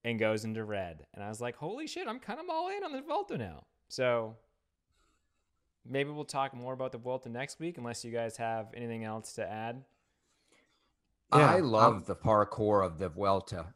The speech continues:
Speaker 2: I mean, boy, you talk about it just, I mean, Spain is just nothing but hills pretty much. I mean, and I know that it's different every year.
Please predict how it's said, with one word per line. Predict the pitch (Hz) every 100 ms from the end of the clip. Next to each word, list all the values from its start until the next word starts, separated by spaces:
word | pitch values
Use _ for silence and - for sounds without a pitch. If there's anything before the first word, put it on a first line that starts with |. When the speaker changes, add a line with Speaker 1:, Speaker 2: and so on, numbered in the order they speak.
| -
Speaker 2:
I | 104
mean, | 104 101 98
boy, | 120 117 104
you | 120 123
talk | 135 131
about | 113 101 98 -
it | 113
just, | 98 120 110 - - - 104
I | 101
mean, | 113
Spain | 110 - 143 139 139 113
is | 101
just | - 101
nothing | 117 120 135 135 101
but | 90 -
hills | 107 101 90 87
pretty | - 92
much. | 87 85 -
I |
mean, | 104 101
and | 101 104
I | 101
know | 107 120
that | 101 95 - _
it's | 107 98 _
different | - 95 - 92
every | 92 85 90
year. | 92 98 92 92 90